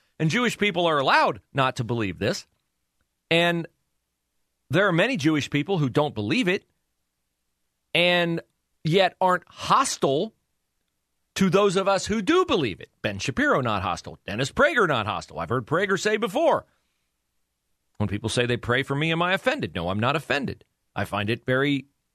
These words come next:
very, uh, loving of people that they pray for me. Okay, great. This is the whole story of the book of Acts. This is the whole story of Matthew, Mark, Luke, and John, which is the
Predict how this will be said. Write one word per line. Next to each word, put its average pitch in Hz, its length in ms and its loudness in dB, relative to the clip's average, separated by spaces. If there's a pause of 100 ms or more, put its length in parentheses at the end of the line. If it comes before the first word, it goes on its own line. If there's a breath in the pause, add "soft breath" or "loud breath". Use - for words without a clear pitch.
very, 120 400 2
uh, 131 100 2
loving 208 380 2
of 185 160 -10
people 90 260 -6
that - 140 -6
they 143 140 0
pray 277 240 0
for 147 120 -4
me. 90 240 -8
Okay, 311 260 -2
great. 285 540 -2 (2250)
This 226 240 2
is 233 100 -2
the 151 100 0
whole 151 260 -2
story 131 540 -2
of 139 440 -2 (640)
the 143 140 2
book 156 220 -2
of 160 100 2
Acts. - 340 0
This - 160 -4
is 202 100 -4
the 160 100 -2
whole 175 180 -2
story 175 540 -2
of 127 180 -2
Matthew, 165 340 -2
Mark, 160 460 -2
Luke, 165 220 0
and 147 180 0
John, 160 500 -2 (560)
which 151 220 -2
is 151 200 0
the 135 440 0